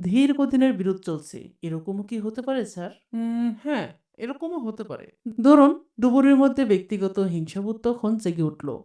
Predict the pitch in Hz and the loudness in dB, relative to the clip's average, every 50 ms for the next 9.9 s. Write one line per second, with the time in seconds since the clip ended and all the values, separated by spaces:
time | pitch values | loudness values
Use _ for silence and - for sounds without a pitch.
0 | _ _ - - - 127 - 180 175 180 - 185 175 180 - 180 170 170 175 170 | _ _ -12 -8 -8 -6 -6 -8 -10 -8 -8 -10 -10 -10 -10 -10 -8 -6 -4 -4
1 | 165 170 170 165 - 240 240 - 254 254 - 269 262 262 262 - 269 269 269 269 | -4 -4 -6 -4 -6 -6 -4 -4 -6 -4 -4 -6 -6 -4 -2 0 2 2 2 2
2 | 233 214 208 214 277 - - - 170 170 170 170 170 170 175 - 202 202 - 226 | 0 2 0 0 0 -2 -6 -4 -2 0 0 0 -2 -4 -4 -6 -6 -6 -6 -6
3 | 233 - 180 185 170 160 160 170 160 156 131 110 98 85 - _ - 269 269 262 | -4 -4 -2 -2 -2 -2 -2 -4 -6 -6 -6 -8 -10 -16 -16 _ -4 0 0 2
4 | 240 277 285 - - 262 285 294 294 - - - 294 294 302 320 320 - - 214 | 2 0 -2 -2 -2 0 0 0 -2 -4 0 2 4 4 4 2 -2 -4 0 0
5 | 196 185 180 170 170 175 208 214 220 220 220 214 214 185 175 170 160 160 - 151 | 0 0 0 -4 -4 -2 0 0 2 2 0 0 0 -2 -4 -4 -4 -6 -8 -12
6 | 147 - 135 117 - - _ - - - 269 262 - 247 240 240 226 - 220 196 | -12 -12 -14 -14 -16 -18 _ -8 -2 -2 0 0 2 2 0 0 2 4 4 4
7 | 190 196 196 196 190 - - 175 165 170 170 165 - 180 170 165 156 165 - 190 | 4 2 0 -2 -4 -6 -6 -6 -4 -4 -6 -6 -6 -8 -8 -8 -10 -10 -12 -12
8 | - - 202 - 226 226 226 226 - 202 202 214 247 240 214 - 185 175 170 156 | -12 -12 -10 -8 -8 -8 -6 -6 -6 -6 -4 -4 -6 -6 -6 -6 -4 -4 -4 -4
9 | - - - - 104 80 - _ - 247 220 262 294 302 277 285 277 | -6 -8 -12 -14 -14 -14 -16 _ -8 -2 0 2 4 4 4 2 0